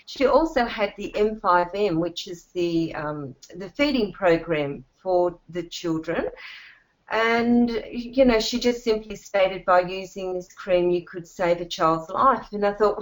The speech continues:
"Well, the cream I'm using now doesn't work, so I may as well use Naomi's cream, whatever it is." And, um, yeah, so I spoke to Naomi, and one thing led to another. She shared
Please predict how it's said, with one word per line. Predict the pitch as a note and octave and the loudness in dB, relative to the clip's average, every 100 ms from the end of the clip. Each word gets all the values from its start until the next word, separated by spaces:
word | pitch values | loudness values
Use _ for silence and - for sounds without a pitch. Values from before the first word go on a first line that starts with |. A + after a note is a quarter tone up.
| - | 0
"Well, | G#3 F3 - | 0 0 -6
the | - | -14
cream | F3+ - A#3+ | -12 -2 0
I'm | A3+ F#3 | 2 2
using | F#3+ F3+ D#3+ D#3+ | -2 -4 -2 0
now | E3+ A3 D#3 | 2 2 0
doesn't | - - D3 | -4 -10 -8
work, | D#3+ F#3 | -8 -8
so | G#3 | -2
I | G3 | -2
may | G3+ A3 | 2 0
as | A3+ A3 | 0 -2
well | G3 F#3 F3+ F3+ - - _ | 2 6 4 2 -16 -20 _
use | F3+ F3+ G3+ G#3 G3+ _ | -12 -6 -2 -2 -4 _
Naomi's | F#3 G3 G3 G3 G#3+ A#3 - | -2 2 6 4 4 -2 -6
cream, | - G#3 G3 A#3 E4 - | -6 -2 2 2 0 -6
whatever | F3 E3+ D#3 D#3+ | 0 2 2 0
it | C4 | -2
is." | C4 A3 D#4+ - - | 0 -2 -2 -6 -8
And, | - G#3 G#3+ A3 G#3+ - | 0 2 4 2 -4 -4
um, | A3 A3 A3 _ - - | 2 2 0 _ -20 -6
yeah, | G4+ C5 A#4 - | 4 6 6 2
so | - - C4+ C4+ C4+ - - - - _ _ _ - | -4 0 4 6 4 0 -18 -20 -20 _ _ _ -6
I | - C4 C4 C4+ | 2 6 8 6
spoke | - C#4 C#4 C4+ | 2 2 2 2
to | C4+ | 0
Naomi, | B3+ A#3+ A#3+ A#3+ B3 B3 B3 B3 - | 2 4 4 4 6 6 6 2 0
and | G#3+ A3 G#3+ G#3+ A3+ A3+ A3 - - - G#3 | 0 2 2 2 -2 -8 -10 -14 -16 -14 0
one | A#3 A#3+ | 2 4
thing | A#3 A3 G#3+ | 2 2 4
led | G#3 G3+ | 4 2
to | - | -4
another. | G#3 G3+ G#3 G#3 | 0 2 2 2
She | G#3 - - G#3+ G#3 | 0 -4 -4 -4 -4
shared | - A3 G3+ | -6 0 0